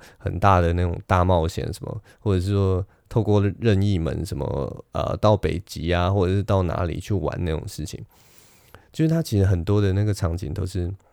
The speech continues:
局限在一个空间里面。像我就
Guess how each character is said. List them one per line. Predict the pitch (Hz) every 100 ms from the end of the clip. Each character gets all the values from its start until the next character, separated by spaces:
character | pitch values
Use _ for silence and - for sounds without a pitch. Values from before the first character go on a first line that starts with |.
| _ _ _ _ _ - - - -
局 | - 107
限 | 123 107
在 | 110 98
一 |
个 | 90 87
空 | - 87
间 | 87 87
里 | -
面。 | 101
像 | 143
我 | 123 87 - - - _
就 | - 120 110